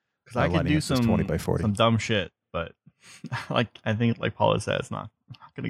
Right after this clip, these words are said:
Speaker 1: end
Speaker 2: You,
Speaker 1: well.
Speaker 2: you also don't know what's in the hallway. You don't know how
Speaker 1: Yeah.
Speaker 2: many guards stayed behind. You just, you just know that you can see the two guards at the door.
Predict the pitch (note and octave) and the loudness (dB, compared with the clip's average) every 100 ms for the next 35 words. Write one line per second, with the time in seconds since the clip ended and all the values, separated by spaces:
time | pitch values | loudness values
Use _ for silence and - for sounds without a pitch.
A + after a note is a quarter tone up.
0 | - A#2 C3 D#3 C#3+ D3 D3 - B2+ A#2+ | -8 -2 2 2 0 0 0 0 0 2
1 | A2 G#2+ - G2+ F2 F2 E2+ F2 F2 F#2 | 2 2 2 0 2 2 2 2 2 2
2 | D#2+ G2 E2 D#2+ E2 D#2+ - F2 D#2 E2 | 2 2 0 0 0 0 0 2 2 2
3 | E2+ D#2 F2+ F2 - - A#2 F#2 G#2+ G2 | 2 2 2 0 0 0 0 2 2 0
4 | - F#2 F2+ - - E2 C#2 - - F2+ | 0 -2 -2 0 2 2 0 0 2 4
5 | A1 G#1+ E2+ - - E2+ F#2 | 2 2 -2 -2 2 2 0